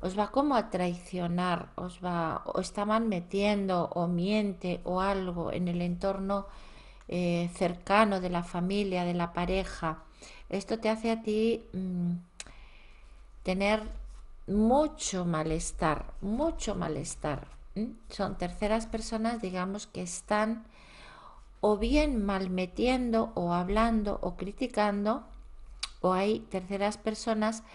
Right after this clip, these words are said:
que no quieren que la relación siga caminando para adelante, pero lo tienen complicadísimo. Una relación donde está basada en el amor.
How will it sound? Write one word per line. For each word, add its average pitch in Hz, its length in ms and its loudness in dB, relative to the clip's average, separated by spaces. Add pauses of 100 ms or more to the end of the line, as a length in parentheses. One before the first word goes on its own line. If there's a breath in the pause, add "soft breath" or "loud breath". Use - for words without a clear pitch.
(540 loud breath)
que - 360 0
no 202 280 0
quieren 185 360 -2
que 190 140 -4
la 175 140 0
relación 185 680 0
siga 185 560 0
caminando 175 680 0
para 170 260 -2
adelante, 156 760 -4 (320)
pero 165 260 4
lo 156 140 -2
tienen 180 480 -4
complicadísimo. 170 1500 -2 (600 loud breath)
Una 190 260 2
relación 202 840 4 (280)
donde 226 640 2 (480)
está 180 560 0
basada 226 840 4 (140)
en 180 260 0 (100)
el 170 220 0
amor. 170 480 2